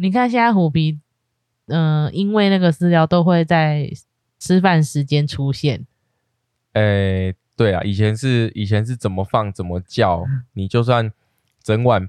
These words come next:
Speaker 2: 捧到他面前给他吃，他都会手这样子在地上拨两下，不屑地走开。
Speaker 1: <laughs> 好像那个东西很臭，
Speaker 2: 哦，你看这个东西
Speaker 1: 很脏一样。<laughs>
Speaker 2: 很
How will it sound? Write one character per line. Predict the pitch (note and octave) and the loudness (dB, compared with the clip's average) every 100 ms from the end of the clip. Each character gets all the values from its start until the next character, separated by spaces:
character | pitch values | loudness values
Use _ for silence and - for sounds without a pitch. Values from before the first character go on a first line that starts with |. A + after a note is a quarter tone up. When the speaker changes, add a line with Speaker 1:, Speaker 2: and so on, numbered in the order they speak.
| - | -8
Speaker 2:
捧 | - F#2+ F#2+ | -4 -4 -2
到 | A2+ A2+ | -2 0
他 | A2+ | 0
面 | A#2+ A2 | 0 -4
前 | G2+ F2+ | -4 -8
给 | F2+ | -6
他 | F#2+ G2+ | -4 -6
吃， | - G2+ | -4 -4
他 | G2+ G2 | -4 -2
都 | G2+ | -2
会 | G#2 G#2 F#2+ - _ _ _ | 0 0 -2 -8 _ _ _
手 | - A#2 F2+ | -6 -4 -2
这 | G2+ | -2
样 | A#2 | -2
子 | G2 G2 | -4 -4
在 | A2+ | -2
地 | A2 G#2+ | -2 -2
上 | A2+ G#2 | -2 -4
拨 | - G2+ G2+ | -2 -2 -2
两 | F2 | -4
下， | F#2 F#2+ C#3+ D3+ | -6 -4 -2 0
不 | F3+ | 0
屑 | D3 A#2 | 2 2
地 | G2+ G3+ | 2 2
走 | A3+ - | 2 2
开。 | G#2+ F2 A#3+ G#3+ - | 0 0 -4 -6 -8
Speaker 1:
<laughs> | _ _ - - | _ _ -20 -6
好 | F3 F3 | -2 2
像 | A3 C4+ | 2 2
那 | A#3 | 2
个 | A3 F#3 | 2 2
东 | G3+ G3+ | 4 2
西 | G#3+ G#3+ | 2 2
很 | F3 C#3 | 2 0
臭， | D3 A2 | 0 2
Speaker 2:
哦， | F#3+ | 4
你 | E3 | 4
看 | D#3 | 2
这 | D#3+ | 2
个 | F3 | 0
东 | E3+ D3 | 2 2
西 | D#3 E3+ | 4 4
Speaker 1:
很 | E3+ | 4
脏 | - | 4
一 | |
样。 | G#3 C#4 | 2 0
<laughs> | D#4+ | 0
Speaker 2:
很 | E3+ | 2